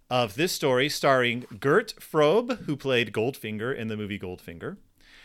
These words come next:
and Juliette Berthoud, uh, as the young woman. And, uh, there's hardly any information about it out there because it's impossible to find, because Theodore Sturgeon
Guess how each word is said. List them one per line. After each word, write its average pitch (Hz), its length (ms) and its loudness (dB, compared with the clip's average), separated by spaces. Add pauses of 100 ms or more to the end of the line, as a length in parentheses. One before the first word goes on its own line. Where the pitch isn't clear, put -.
(180)
and 131 280 2
Juliette 147 420 4
Berthoud, 131 560 0 (580)
uh, 101 220 -8
as 101 180 -6
the 117 80 -4
young 120 220 0
woman. 110 400 -6 (1040)
And, 151 340 4
uh, 151 500 2 (1040)
there's 160 400 2
hardly 190 500 4
any 175 240 2
information 160 720 0
about 110 380 0
it 110 200 -4
out 135 280 0
there 104 260 -4
because 120 400 -6
it's 131 180 -6
impossible 139 840 -4
to - 140 -12
find, 117 680 -4 (580)
because 135 840 0
Theodore 185 520 0
Sturgeon 131 960 -4